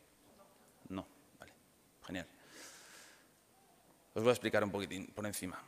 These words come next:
Otra foto mía de, con trípode y yo saltando, la silueta, como podéis ver ahí. Os voy a explicar un poco por encima porque no sé si me da, sí, sí, si me da tiempo. Tiene muchas opciones, ¿no? Como por ejemplo, pues, en este caso,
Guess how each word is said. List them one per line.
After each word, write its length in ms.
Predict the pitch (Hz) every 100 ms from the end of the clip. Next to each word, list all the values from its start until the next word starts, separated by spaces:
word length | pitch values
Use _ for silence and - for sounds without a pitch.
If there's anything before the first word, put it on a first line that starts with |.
| - - - - - - - - - - - - - - - - - - - -
Otra 220 | 117 117
foto 260 | 113 107
mía 260 | 107 113 104
de, 280 | 101 90 87 - - - -
con 160 | 95
trípode 300 | 104 104 98
y 40 | 95
yo 80 |
saltando, 420 | 98 101 107 113 110
la 120 | 98
silueta, 440 | 95 98 110 127
como 200 | - 95
podéis 200 | 95 101
ver 140 | 104 98
ahí. 240 | 120 147 - - - - - - - -
Os 80 | 95
voy 80 | 104
a 20 |
explicar 220 | 104 104
un 60 | 104
poco 160 | 107
por 100 | 101
encima 340 | 101 - 117 120
porque 280 | 98 92
no 80 | 92
sé 80 | 92
si 40 |
me 80 | 95
da, 200 | 95 90 92
sí, 180 | - -
sí, 220 | - - -
si 140 | - 87
me 60 |
da 100 | 82
tiempo. 220 | - - - - - - - - - - - - - - - - - - - -
Tiene 140 | 123
muchas 220 | 127 123
opciones, 420 | 113 - 113 101
¿no? 100 | 104
Como 140 | 127 98
por 120 | 101
ejemplo, 300 | 110 113 127
pues, 220 | 113 98
en 220 | 98 98
este 180 | 104 113
caso, 320 | 120 123 135